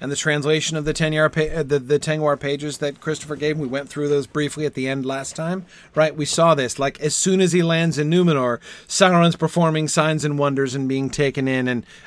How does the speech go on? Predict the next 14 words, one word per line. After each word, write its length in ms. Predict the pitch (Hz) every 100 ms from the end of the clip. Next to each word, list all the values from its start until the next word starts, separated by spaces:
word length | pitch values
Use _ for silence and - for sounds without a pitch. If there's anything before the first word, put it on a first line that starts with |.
| -
uh, 280 | 127 123 -
and, 360 | 156 131 120
uh, 220 | 127 123 123
really 280 | 135 143 127
kind 160 | 139
of 80 | 123
sweeps 400 | - 139 135 -
the 120 | 135
people 340 | 127 127 123 117
of 80 |
Numenor, 380 | 117 120 120 113
most 260 | 117 123 -
of 80 | 104
them, 220 | 104